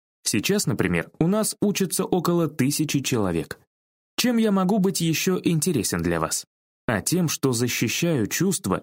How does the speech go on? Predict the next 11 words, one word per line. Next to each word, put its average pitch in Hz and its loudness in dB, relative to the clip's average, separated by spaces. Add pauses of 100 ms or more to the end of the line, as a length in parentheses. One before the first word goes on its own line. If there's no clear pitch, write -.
и 127 0
права 127 0
женщин. 135 -2 (540)
То 226 2
есть - 0
я 170 2
на 175 2
вашей 151 0
стороне, 156 0 (220)
милые 101 2
дамы. 98 0